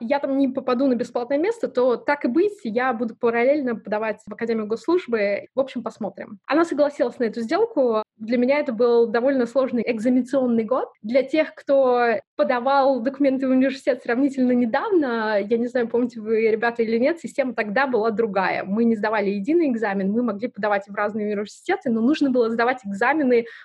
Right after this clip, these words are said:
в каждом университете. Это все происходило летом в другом городе. Из Саяногорска я приехала в Новосибирск.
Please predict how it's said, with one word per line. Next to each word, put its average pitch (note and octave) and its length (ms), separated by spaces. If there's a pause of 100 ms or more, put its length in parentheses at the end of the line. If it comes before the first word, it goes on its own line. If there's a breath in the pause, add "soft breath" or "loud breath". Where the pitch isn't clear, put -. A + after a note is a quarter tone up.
в - 100
каждом C4+ 540
университете. A3+ 960 (420 loud breath)
Это C4 160
все D#4+ 140
происходило C4 540
летом C#4 480
в G#3 60
другом A#3+ 340
городе. A3+ 580
Из G#3+ 160
Саяногорска A#3+ 560
я G#3+ 100
приехала A3+ 560
в G3+ 80
Новосибирск. G#3+ 760